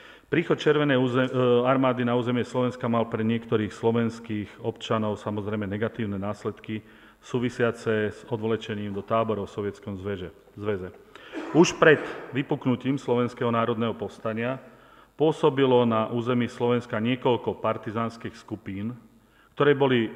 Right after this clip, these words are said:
vyslané N K V D a ich hlavnou úlohou bolo zhromažďovanie potrebných informácií pre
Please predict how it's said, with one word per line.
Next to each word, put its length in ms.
vyslané 480
N 160
K 160
V 40
D 40
a 160
ich 80
hlavnou 320
úlohou 480
bolo 320
zhromažďovanie 960
potrebných 480
informácií 800
pre 480